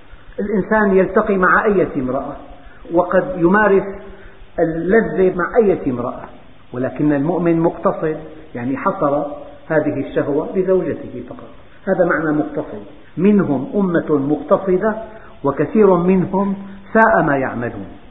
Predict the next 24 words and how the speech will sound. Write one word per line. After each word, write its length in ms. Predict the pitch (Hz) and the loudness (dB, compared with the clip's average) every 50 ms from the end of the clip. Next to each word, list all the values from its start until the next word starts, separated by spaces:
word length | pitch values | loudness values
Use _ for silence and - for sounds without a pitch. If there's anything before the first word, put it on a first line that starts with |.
| - - - - - - - - - - | -20 -20 -20 -20 -20 -20 -20 -8 0 2
أيها 300 | 233 226 226 240 196 175 | 2 4 4 4 4 2
الإخوة، 440 | 170 156 139 135 - - 147 143 139 - - - - - - - - - - - - | 2 0 -2 -6 -4 -2 -2 -2 -2 -4 -10 -14 -16 -18 -20 -20 -20 -20 -16 -10 -6
الآية 400 | 147 151 - 220 233 233 214 190 | -4 -2 2 4 6 6 6 6
التي 280 | 175 185 - - 170 151 | 4 2 0 0 0 0
بعدها: 520 | 151 160 131 120 107 113 107 - 117 113 107 - - - - - - - - - - | 0 0 -2 -4 -6 -8 -8 -10 -12 -14 -14 -16 -18 -20 -20 -20 -20 -20 -10 -2 0
"يا 200 | 156 180 196 214 | 2 2 4 4
أيها 300 | 220 208 220 196 185 190 | 4 6 6 6 6 6
الرسول 640 | 180 165 170 156 - - 202 196 185 180 185 180 180 - - - - - - - - - - - - - - - | 4 2 0 0 2 6 6 6 8 8 6 4 4 0 -8 -14 -16 -18 -20 -20 -20 -20 -20 -20 -20 -20 -18 -14
بلغ 540 | - 139 156 226 226 220 202 185 180 165 151 | -4 0 4 4 6 6 6 6 4 4 4
ما 280 | 156 165 160 156 165 - 196 | 2 2 4 2 2 2 4
أنزل 360 | 185 180 165 160 180 202 190 | 4 6 6 6 6 6 6
إليك 480 | 190 175 165 151 156 185 190 180 185 - | 6 4 4 4 6 6 6 6 4 4
من 300 | 160 156 156 151 143 156 | 2 2 2 2 2 2
ربك 600 | 175 165 156 151 175 180 180 - - - - - - - - - - - - - - - - - | 0 0 0 2 0 0 0 -2 -8 -14 -14 -14 -16 -20 -20 -20 -20 -20 -20 -20 -20 -14 -4 0
وإن 220 | - 214 214 190 190 | 2 4 4 4 4
لم 180 | 208 233 220 | 6 4 4
تفعل 580 | 202 226 233 - - 185 180 202 214 214 208 202 190 - - - - - - - - - - | 4 4 2 2 2 2 2 2 2 0 -2 -6 -8 -10 -14 -18 -20 -20 -20 -20 -8 -2 0
فما 220 | 185 202 226 247 | 4 6 6 6
بلغت 440 | 240 220 208 185 185 180 - - 160 | 6 6 6 4 4 2 2 0 0
رسالته 640 | 147 135 131 - - 127 117 110 110 104 - 135 117 - - - - - - - - - - - | 0 0 -2 -2 -4 -4 -4 -4 -6 -8 -8 -10 -14 -14 -16 -20 -20 -20 -20 -20 -20 -14 -6 -2
والله 480 | 143 143 143 160 185 185 - 180 170 | 0 0 2 4 4 4 4 2 2
يعصمك 540 | 160 151 127 131 - - 180 175 160 147 - | 2 2 0 -2 -4 -2 -2 0 0 0 0
من 220 | 151 147 147 151 151 | 0 0 2 2 2
الناس 240 | 151 165 165 160 | 0 -2 -4 -8